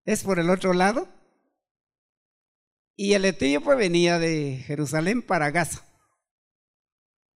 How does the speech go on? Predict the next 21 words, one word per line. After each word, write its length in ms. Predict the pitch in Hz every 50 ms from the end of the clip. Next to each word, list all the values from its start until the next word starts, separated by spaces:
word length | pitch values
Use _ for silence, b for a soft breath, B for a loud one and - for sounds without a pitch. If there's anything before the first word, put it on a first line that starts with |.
| _ _ _ _ _ _ _ _ _ _ _ _ _ _ _
Y 100 | - -
Felipe 1160 | 208 196 226 214 220 262 - - - 262 262 254 240 220 208 190 180 170 160 160 151 147 143 123 _ _ _ _ _ _ _ _ _ _ _ _ _ -
es 140 | 214 202
enviado 580 | 240 233 208 190 208 208 233 262 294 302 294 285 - - _ _ _ _
para 180 | - 175 175 170
encontrarlo 720 | 160 151 165 156 147 180 190 220 240 262 269 240 185 - - - -
en 240 | 175 175 170 151 160
ese 300 | 170 202 190 - 220 208
camino, 580 | - 214 247 294 311 311 269 185 139 123 - _
en 160 | - 151 156 160
el 100 | 156 151
desierto. 720 | 160 156 156 - 269 277 277 254 233 - - 151 139 - _ _ _ _ _ _ _ _ _ _ _ _ _ _ _ _ _ _ _ _ - -
Y 140 | - 233 247
se 100 | 226 247
va 160 | 208 175 170
Felipe. 500 | 165 - 190 185 226 285 - - 190 160 - _ _ _ _ _ _ _ _ _ _ _ _ _ _
Solo 360 | - - 233 262 269 277 269
que 80 | - 220
hay 180 | 202 202 208 208
una 200 | 208 196 185 165
diferencia, 580 | 156 127 131 135 156 208 226 190 - - -